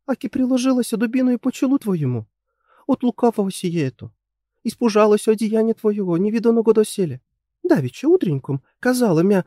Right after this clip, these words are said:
матунька, все о тебе. Я с теперица разумею, по что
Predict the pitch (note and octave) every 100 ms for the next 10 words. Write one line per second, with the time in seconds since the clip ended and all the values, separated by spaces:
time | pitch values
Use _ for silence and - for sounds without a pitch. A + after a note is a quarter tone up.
0 | _ D4+ D#4 - F3 - D3+ _ - E4
1 | F#3 F#3+ A#3 D3+ A2+ - _ _ _ G#3
2 | A#3 A3+ - _ - D4 D4+ A#3+ G3+ A3+
3 | A#3+ C#4+ D4+ A#3+ A2+ G#2+ _ _ - B3+
4 | - A#3